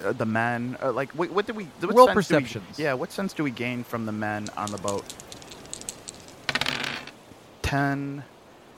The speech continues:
Speaker 1: twelve, four.
Speaker 2: I mean, in the short period of time that you've seen them, uh,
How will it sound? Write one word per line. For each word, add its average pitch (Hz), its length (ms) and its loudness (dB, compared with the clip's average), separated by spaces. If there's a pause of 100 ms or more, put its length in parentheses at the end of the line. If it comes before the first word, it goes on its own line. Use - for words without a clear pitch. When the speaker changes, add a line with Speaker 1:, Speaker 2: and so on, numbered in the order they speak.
(240)
Speaker 1:
twelve, 120 800 0 (1300)
four. 80 320 -2 (340)
Speaker 2:
I 175 100 2
mean, 190 320 6
in 190 180 6
the 175 100 6
short 196 480 4
period 170 220 0
of 147 100 -4
time 139 300 0
that 131 180 0
you've 117 140 -2
seen 127 300 2
them, 101 260 2 (120)
uh, 110 600 2